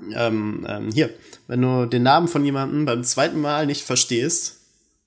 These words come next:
und, äh, das in der Schlussfolgerung heißt, dass du jetzt für immer dieser Person aus dem Weg gehen musst. <laughs>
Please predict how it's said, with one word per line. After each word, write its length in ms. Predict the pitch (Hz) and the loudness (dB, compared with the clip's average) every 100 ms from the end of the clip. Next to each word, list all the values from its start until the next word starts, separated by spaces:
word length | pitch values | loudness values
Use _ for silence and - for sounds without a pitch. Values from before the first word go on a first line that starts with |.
| _ _ _ _ - | _ _ _ _ -4
und, 380 | 117 117 113 - | 0 0 -2 -4
äh, 600 | 113 110 110 107 117 113 | -2 0 0 -4 -6 -4
das 280 | 120 117 127 | 0 0 0
in 140 | 120 | 0
der 100 | 120 | 0
Schlussfolgerung 600 | 117 147 - 120 113 120 | 0 0 0 0 0 -2
heißt, 240 | 123 131 | 0 2
dass 140 | 120 - | 2 2
du 120 | 131 | 2
jetzt 420 | 123 123 - 131 | 0 0 -2 -2
für 160 | 123 127 | -6 -4
immer 340 | 143 139 139 | -2 -2 -2
dieser 220 | 127 123 | -2 -4
Person 440 | 120 123 120 117 117 | -4 -4 -4 -4 -4
aus 200 | 113 - | -4 -4
dem 160 | 113 | -2
Weg 180 | 117 123 | 0 0
gehen 220 | - 101 | -2 -6
musst. 640 | 107 92 - - 226 - - | -2 0 0 0 -6 -4 0
<laughs> 120 | 127 | 0